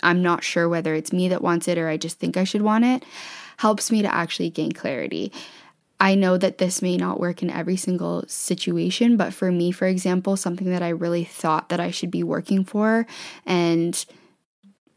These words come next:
something that I should really want was a large social media following, specifically because I thought that that would help me to advance my career. Whereas I realized that that in and of itself wasn't the really, really important marker of my success. And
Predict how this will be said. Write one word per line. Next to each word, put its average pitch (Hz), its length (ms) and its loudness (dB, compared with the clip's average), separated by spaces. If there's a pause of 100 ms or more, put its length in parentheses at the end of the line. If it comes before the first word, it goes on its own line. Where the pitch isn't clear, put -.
something - 300 2
that 175 120 2
I 175 60 0
should 175 220 -2
really 170 220 2
want 160 280 0
was 175 160 0
a 170 60 2
large 165 320 -2
social 165 380 -2
media 165 340 -2
following, 269 720 4
specifically 185 640 0
because 170 280 -2
I 165 100 -2
thought 165 200 -2
that 165 140 -4
that 131 100 -4
would 170 80 -4
help 175 220 -8
me 185 140 0
to 175 120 -2
advance 165 420 -4
my 165 120 -2
career. 175 580 0 (460)
Whereas 208 320 4
I 202 60 4
realized 196 480 2
that 185 260 -4
that 175 480 0 (180)
in 202 140 4
and 190 100 4
of 180 80 2
itself 175 500 0
wasn't 175 440 0 (100)
the 185 140 2
really, 175 400 0
really 170 320 -2
important 165 640 -2 (440)
marker 180 420 2
of 175 140 0
my 165 200 -2
success. 165 580 -4
And 180 240 2